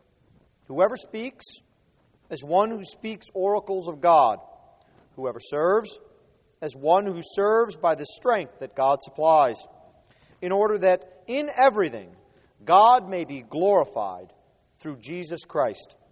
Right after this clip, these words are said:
To him belong glory and dominion forever and ever. Amen." Thus far, the reading of God's Word.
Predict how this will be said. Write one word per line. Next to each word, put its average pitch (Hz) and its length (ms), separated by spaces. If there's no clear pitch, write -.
To 160 120
him 285 360
belong 190 500
glory 220 560
and 156 200
dominion 185 640
forever 254 800
and 214 340
ever. 180 360
Amen." 143 440
Thus 156 140
far, 151 180
the 135 100
reading 143 380
of 123 160
God's 131 320
Word. 95 300